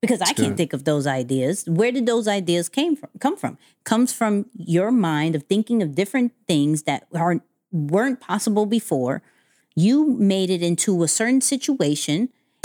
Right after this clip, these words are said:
Speaker 1: and now look at where it's at. So I do believe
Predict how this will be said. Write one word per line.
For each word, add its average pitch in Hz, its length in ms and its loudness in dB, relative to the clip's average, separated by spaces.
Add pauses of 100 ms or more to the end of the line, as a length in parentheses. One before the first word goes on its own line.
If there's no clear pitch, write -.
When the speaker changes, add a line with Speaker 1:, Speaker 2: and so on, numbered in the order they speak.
(280)
Speaker 1:
and 214 240 4
now 190 540 0
look 185 260 0
at 190 120 -2
where 160 200 0
it's 160 180 -2
at. 277 220 -4 (180)
So 226 300 0
I 196 140 0
do 254 320 0
believe 190 760 0